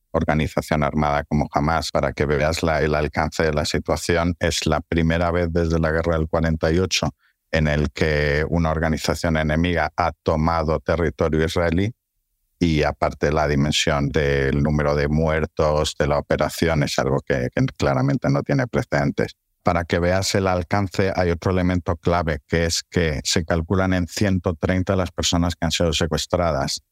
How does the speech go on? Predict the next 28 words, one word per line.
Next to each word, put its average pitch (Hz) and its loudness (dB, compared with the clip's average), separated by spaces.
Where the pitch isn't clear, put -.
Como 87 2
recordatorio, 87 0
Israel 87 0
llegó 87 2
a 90 0
canjear 87 -2
un 90 2
solo 90 2
soldado 87 2
que - -2
tenían 82 0
las 80 -2
milicias 82 0
en 82 0
Gaza 85 -2
por 80 0
mil 90 2
prisioneros, 87 0
eh, 76 2
para 78 0
que - -4
fuesen 80 2
escarcelados. 78 0
O 87 0
sea, 80 2
hablamos 82 0
de 90 2
algo 87 0